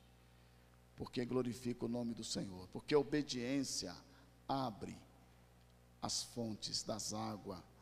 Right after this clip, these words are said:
das águas sobrenaturais. Amém? Por isso tá lá em João quinze, sete: "Vocês poderão pedir o que quiser e será feito." O céu vai fazer pra você,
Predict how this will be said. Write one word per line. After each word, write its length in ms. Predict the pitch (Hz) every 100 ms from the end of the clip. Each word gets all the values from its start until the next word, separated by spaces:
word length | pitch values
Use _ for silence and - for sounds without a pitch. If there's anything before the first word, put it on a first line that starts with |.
| -
das 220 | 131 123 117
águas 520 | 117 113 110 - - - -
sobrenaturais. 1160 | - 131 123 120 113 - 101 90 80 - - - - -
Amém? 440 | 110 127 185 208 - - - - -
Por 140 | 151
isso 200 | 170 185
tá 100 | 185
lá 140 | 165 175
em 60 |
João 260 | 156 165 175
quinze, 340 | - 185 165
sete: 520 | 160 170 165 139 - - - - - -
"Vocês 360 | 143 185 185
poderão 380 | - 185 180 185
pedir 440 | 180 190 147 147 180
o 80 | 180
que 120 | 175
quiser 720 | 175 139 151 156 143 - -
e 80 | 156
será 300 | - 151 135
feito." 500 | - 117 98 - - - - -
O 120 | - 220
céu 720 | - - - 247 277 330 311
vai 180 | 262 262
fazer 560 | - 180 131 214 311
pra 200 | 320 302
você, 560 | 294 269 - 185 170 110